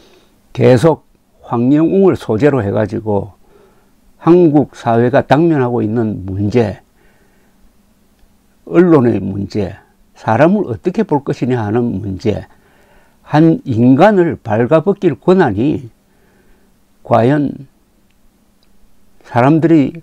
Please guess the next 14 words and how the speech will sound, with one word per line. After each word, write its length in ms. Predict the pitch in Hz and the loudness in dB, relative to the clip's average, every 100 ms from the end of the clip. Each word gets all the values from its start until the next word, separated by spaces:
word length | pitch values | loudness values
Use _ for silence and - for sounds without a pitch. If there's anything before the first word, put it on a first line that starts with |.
| - | -8
갖고 280 | - 180 170 | -6 -2 0
있는 200 | 101 131 | 2 0
거냐 360 | 214 190 - _ _ _ _ _ _ _ _ _ | 0 -4 -8 _ _ _ _ _ _ _ _ _
하는 260 | 127 135 | -2 2
문제, 680 | 135 98 101 104 123 110 - _ _ | 2 2 -2 -2 -2 -4 -6 _ _
한국 300 | - 160 165 | -2 2 4
사회의 380 | 123 131 131 143 | 4 2 4 4
고질적인 640 | - 139 139 147 - 123 92 | 2 0 0 -2 -4 -4 -4
특권 460 | - 202 - 190 175 | -10 -6 0 2 2
의식의 380 | 110 117 117 110 | -2 -2 -2 -2
문제, 480 | 101 101 98 101 - _ _ - _ | -4 -6 -6 -8 -10 _ _ -20 _
이런 300 | - 160 185 | 0 2 2
것에 260 | 170 147 151 | 2 2 2
대해서 560 | 120 113 101 113 98 | 2 0 0 -2 -2